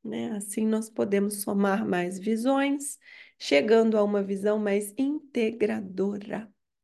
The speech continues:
Adoro, porque aqui não, não tive nenhum tipo de comentário,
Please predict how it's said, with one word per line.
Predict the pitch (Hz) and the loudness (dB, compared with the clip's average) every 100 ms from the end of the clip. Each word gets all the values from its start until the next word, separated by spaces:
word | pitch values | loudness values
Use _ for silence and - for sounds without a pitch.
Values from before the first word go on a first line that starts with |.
| - - - _ - | -20 -20 -20 _ -6
Adoro, | 202 180 214 233 233 208 202 | -6 2 4 8 8 6 4
porque | 226 - 269 | -4 -4 -4
aqui | 262 392 | -2 2
não, | 349 285 233 - | 2 2 0 -2
não | 233 240 247 | -2 -2 -4
tive | - 240 214 | -2 -2 0
nenhum | 277 294 | 2 2
tipo | 262 - - | 0 -6 -12
de | - | -12
comentário, | - 233 214 220 214 220 214 208 208 202 - | -6 -2 0 -2 -4 0 4 6 4 2 -8